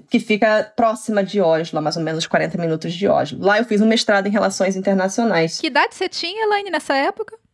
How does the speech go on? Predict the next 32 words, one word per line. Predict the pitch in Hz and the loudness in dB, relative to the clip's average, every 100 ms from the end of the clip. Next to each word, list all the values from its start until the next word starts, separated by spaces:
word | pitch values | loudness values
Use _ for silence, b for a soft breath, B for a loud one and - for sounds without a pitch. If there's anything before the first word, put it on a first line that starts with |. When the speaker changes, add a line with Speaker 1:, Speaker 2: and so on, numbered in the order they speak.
| _ _ - | _ _ 0
Speaker 1:
Eu | 240 330 381 | 2 4 0
tinha | - - 302 339 370 381 269 | -6 0 4 4 4 2 0
vinte | 196 269 349 - | 2 2 2 -2
e | 466 - | -12 -14
cinco | - 302 330 330 508 | -2 0 0 2 2
anos. | 285 269 202 - - - | 4 4 2 0 -14 -10
Speaker 2:
Hum, | 220 220 214 208 202 | -8 -6 -4 -6 -6
tá. | 202 185 180 - - | -8 -8 -10 -8 0
Speaker 1:
Então, | 208 202 220 208 208 202 | 0 2 2 4 4 4
eu | 202 | 2
me | 202 | 0
casei, | 202 220 202 214 220 226 208 175 | 0 0 2 2 4 2 2 -2
digamos, | 165 185 175 170 | -4 0 0 0
relativamente | 190 185 180 175 185 | 2 2 0 -2 0
jovem | 190 165 175 | 2 2 0
pra | 185 185 | -2 0
nossa | 180 - 175 | 0 0 0
geração. | 180 185 202 170 165 | 4 2 2 0 0
Eu | |
casei | 170 175 170 | 2 0 0
com | 170 185 | -2 -2
vinte | 180 185 | -4 -6
e | |
cinco | - 196 240 240 | -2 0 2 2
anos. | 165 160 170 | 2 -2 -2
Então, | 156 233 | -4 -2
tô | 175 | -2
Speaker 2:
Uhum. | 196 | 0
Speaker 1:
casada, | 220 202 185 175 | 0 0 0 0
então, | 180 190 180 | 0 0 0
há | 247 | 0
cinco. | - 185 165 - | 0 -2 -2 -6